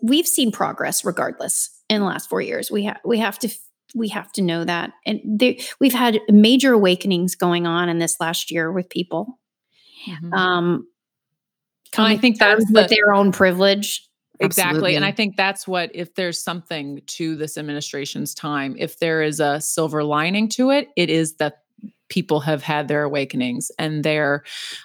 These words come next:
Speaker 2: um, the fire has been lit.
Speaker 3: Yeah.
Speaker 2: And, and many, many people are finding their voices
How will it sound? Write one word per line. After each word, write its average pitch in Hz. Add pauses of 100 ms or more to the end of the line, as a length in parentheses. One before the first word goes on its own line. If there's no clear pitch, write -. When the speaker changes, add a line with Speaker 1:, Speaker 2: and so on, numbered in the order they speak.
(120)
Speaker 2:
um, 151 (200)
the 190
fire 160
has 147
been 151
lit. 147 (180)
Speaker 3:
Yeah. 170
Speaker 2:
And, 165 (220)
and 170
many, 185
many 170
people 139
are 147
finding 135
their 131
voices -